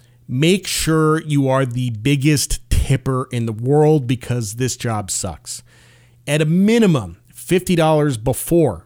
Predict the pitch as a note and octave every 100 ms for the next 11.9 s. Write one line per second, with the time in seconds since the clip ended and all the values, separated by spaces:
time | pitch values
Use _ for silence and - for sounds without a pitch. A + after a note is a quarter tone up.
0 | - - - F3+ E3+ E3 - D3 C3 B2+
1 | A#2+ B2 B2 A2+ A#2+ A#2 G#2+ F2+ - F3+
2 | G3+ F#3+ - - - _ _ _ - -
3 | - F3+ - - F#3 F3 - G#2+ E2 _
4 | _ _ _ _ C3+ D3+ D#3 D3+ D#3 D#3
5 | C3+ C3 - B2 A2+ - F#2+ E2+ - A#2+
6 | C3+ C3+ A#2 A2 F2 - _ _ _ _
7 | _ _ _ - E3+ F#3 D#3 C3 - -
8 | - - A#2+ C3 D3+ D#3 - - C#3 C3
9 | A#2+ G#2 - - D3+ - C#3+ C3 - -
10 | A2+ G#2 A#2 A2 F#2+ E2+ F2 - _ -
11 | D3 - B2 G#2 G#2 G2 F2 E2